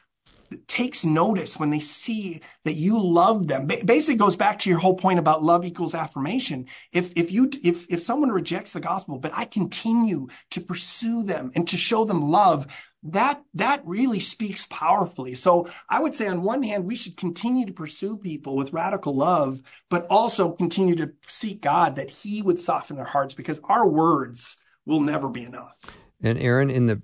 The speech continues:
Speaker 2: in the, in, as we continue to pursue people with this outrageous love, which I love that expression, I think we have to remind ourselves to return to the conversation and make it a gospel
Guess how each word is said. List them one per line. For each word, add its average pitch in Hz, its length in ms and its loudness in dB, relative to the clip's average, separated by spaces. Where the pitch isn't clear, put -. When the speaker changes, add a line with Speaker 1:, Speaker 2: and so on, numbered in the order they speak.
Speaker 2:
in 107 220 2
the, 95 320 2
in, 110 260 -2
as 104 160 0
we 107 140 0
continue 131 480 0
to 107 80 -2
pursue 131 420 -2
people 127 380 0
with 113 260 -2
this - 340 -4
outrageous 104 540 -2
love, 113 240 2
which 95 160 -2
I 87 60 0
love 95 220 0
that 95 100 2
expression, 95 600 -4
I - 60 2
think 107 180 -2
we 110 80 2
have 104 140 2
to 113 100 -4
remind 101 380 2
ourselves 95 520 -2
to - 140 -4
return 131 760 0
to - 80 -6
the 107 140 -2
conversation 101 960 -2
and 104 260 0
make 107 280 0
it 101 80 -2
a 101 40 0
gospel 104 640 -2